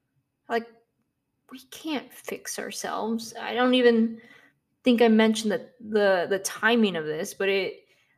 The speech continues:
I found myself going to C R after I just tried to be a better person and, and improve my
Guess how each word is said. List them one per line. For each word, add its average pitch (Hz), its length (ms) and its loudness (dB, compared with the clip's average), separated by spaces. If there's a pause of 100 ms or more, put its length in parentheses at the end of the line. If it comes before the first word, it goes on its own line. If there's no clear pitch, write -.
I 226 60 -2
found 277 240 2
myself 240 360 0
going 208 260 0
to 220 120 -10
C 220 320 -2
R 180 460 -2 (720)
after 202 500 -2
I 190 100 -2
just 202 240 -10
tried 202 400 -4
to 185 60 -6
be 180 480 -10 (560)
a 214 60 -6
better 190 400 -2
person 185 640 -6
and, 180 220 -8
and 202 140 -4
improve 214 540 2
my 190 400 0